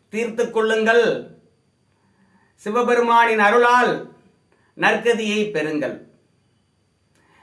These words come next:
இந்த மகா சிவராத்திரி இந்தியா முழுவதும் கடைபிடிக்கப்படுகிறது, அனுஷ்டிக்கப்படுகிறது.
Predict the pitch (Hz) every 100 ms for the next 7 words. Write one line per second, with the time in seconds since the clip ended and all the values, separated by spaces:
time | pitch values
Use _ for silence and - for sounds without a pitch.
0 | _ - 247 262 254 220 254 277 269 269
1 | 269 269 262 262 269 285 247 254 262 277
2 | 277 277 247 254 269 262 269 277 254 -
3 | - _ _ 220 240 262 254 254 254 254
4 | 247 247 240 247 240 277 262 226 254 254
5 | 240 254 240 233 233 233 254